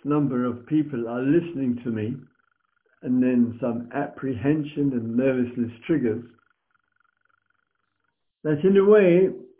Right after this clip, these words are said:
all human beings are much the same. Can't be otherwise, really. And therefore, just to give a little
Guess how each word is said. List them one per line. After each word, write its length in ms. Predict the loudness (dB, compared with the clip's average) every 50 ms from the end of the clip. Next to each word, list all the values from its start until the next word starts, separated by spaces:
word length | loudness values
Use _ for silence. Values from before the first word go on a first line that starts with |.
| _
all 240 | 2 4 6 6 6
human 420 | 4 2 4 6 6 6 6 6 4
beings 420 | 4 6 6 8 6 6 4 2
are 60 | 2 2
much 320 | 2 2 2 0 -4 -10 -8
the 120 | -10 -8 -6
same. 400 | -4 -2 0 0 0 -2 -4 -6 -12 _ _ _ _ _ _ _ _ _ _ _ _ _ _ _ _ _ _ _ _ _ _ _ _ _ _ _ _ -16
Can't 180 | -12 -10 -10 -8
be 140 | -8 -6 -6
otherwise, 500 | -6 -6 -6 -8 -10 -10 -10 -10 -12 -10
really. 360 | -10 -10 -10 -8 -10 -12 -12 -16 _ _ _ _ _ _ _ _ _ _ _ _ _ _ _ _ _ _ _ _ -8 -2
And 240 | 0 2 2 2 2
therefore, 400 | 2 2 2 0 0 0 0 0
just 260 | 0 -2 -2 -2 -2 -4
to 60 | -4
give 300 | -2 -2 0 2 2 2
a 20 |
little 440 | 2 4 2 2 0 0 -2 -4 -6